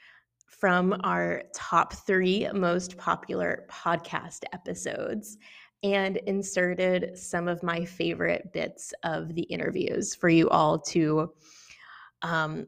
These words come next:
re-listen to, perhaps listen to for the first time. Take, take a walk down memory lane to earlier parts of this year, earlier trends, breaking news stories, all of that. So I'm very excited for this episode.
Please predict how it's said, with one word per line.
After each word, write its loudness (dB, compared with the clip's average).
re-listen 4
to, 4
perhaps 0
listen 2
to 4
for 2
the 2
first 2
time. 4
Take, 0
take 0
a 8
walk 6
down 4
memory 2
lane 2
to 2
earlier 6
parts 2
of 0
this -2
year, 6
earlier 2
trends, 0
breaking -2
news 2
stories, 2
all 8
of 0
that. 6
So 4
I'm 6
very 12
excited 6
for 4
this 0
episode. -2